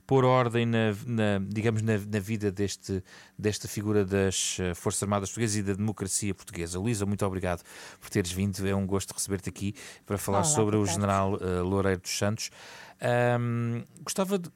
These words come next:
Speaker 1: que, se alguém não conhece o general Loureiro dos Santos, como é que nós poderíamos explicar a importância deste homem e, no fundo, se transcende para lá, naturalmente, das Forças Armadas e para a própria democracia portuguesa?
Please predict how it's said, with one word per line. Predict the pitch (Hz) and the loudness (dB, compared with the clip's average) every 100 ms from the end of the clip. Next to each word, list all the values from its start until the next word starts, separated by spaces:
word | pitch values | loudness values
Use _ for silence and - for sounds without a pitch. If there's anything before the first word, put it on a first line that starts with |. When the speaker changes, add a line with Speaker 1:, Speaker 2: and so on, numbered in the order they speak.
| - - 196 180 _ _ - - | -18 -18 -16 -18 _ _ -20 -6
Speaker 1:
que, | - | -2
se | - 202 | 2 4
alguém | 180 160 160 | 4 4 4
não | 156 143 | 2 0
conhece | - 139 139 - | -2 0 0 0
o | |
general | 131 107 | 0 2
Loureiro | 101 113 123 113 | 4 4 4 0
dos | - | -6
Santos, | - 131 131 - - - | -2 -2 -2 -8 -10 -12
como | - 127 135 | -4 -2 -2
é | |
que | 131 | -2
nós | 131 123 | -2 -2
poderíamos | - 113 120 123 117 - - - - - | -4 -4 0 0 0 -4 -8 -12 -20 -10
explicar | - - 113 - 117 113 110 | -10 -8 -8 -2 2 4 4
a | |
importância | 110 - - 107 - | 0 -2 -2 0 0
deste | 101 98 - | -2 -2 0
homem | 117 131 131 - - - | 0 0 -4 -12 -20 -10
e, | 120 120 | -6 -2
no | 120 117 | 0 -2
fundo, | - 151 135 - | 0 -2 -2 -4
se | - - - 123 | 0 2 2 0
transcende | 131 131 123 - 127 123 | 0 2 2 2 0 0
para | - 117 | 2 2
lá, | 98 98 110 147 | 4 4 4 2
naturalmente, | 95 98 95 95 95 98 104 - | 0 0 0 0 0 0 -2 0
das | 110 104 | 0 0
Forças | - 98 - | 0 -2 0
Armadas | 101 120 95 90 - | 2 2 2 0 -4
e | |
para | 95 101 | -2 -2
a | |
própria | 98 101 - 98 | 2 0 0 -2
democracia | 95 92 - 90 - 87 | 0 -6 -6 -4 -4 -4
portuguesa? | - - 82 82 65 - | -10 -14 -12 -12 -12 -16